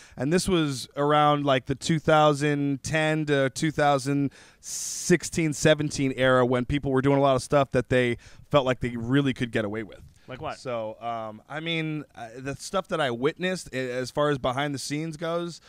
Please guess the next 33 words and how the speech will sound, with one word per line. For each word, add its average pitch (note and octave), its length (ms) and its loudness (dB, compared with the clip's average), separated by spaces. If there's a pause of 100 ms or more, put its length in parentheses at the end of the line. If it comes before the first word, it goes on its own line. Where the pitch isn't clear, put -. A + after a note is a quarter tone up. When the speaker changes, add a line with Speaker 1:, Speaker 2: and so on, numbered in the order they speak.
(200)
Speaker 1:
was C3+ 240 -2
just D3 440 -6
evil. D3 460 -8
You C3 120 -4
know, C3+ 140 2
the C3+ 120 -2
best C#3+ 220 -2
way D3 100 -2
I C#3+ 60 -2
could B2+ 200 -8
put D3 160 -2
it D3 120 -10
to C#3+ 80 -8
you C3+ 120 -4
is, A#2+ 160 -6
like, B2 220 -4
evil. C#3+ 280 -6
Like, A#2+ 200 -4
think D3+ 240 -6
of, C#3 260 -6 (320)
think F3+ 220 -4
of D3+ 100 -8
what D3 200 -2
is C3 160 -8
good, D3+ 340 0
and C#3 160 -2
then C3+ 80 -2
just B2+ 220 -8
think D3 180 -6
of C3+ 100 -8
the B2+ 80 -6
complete, C#3+ 640 -6 (400)
uh, B2 160 -12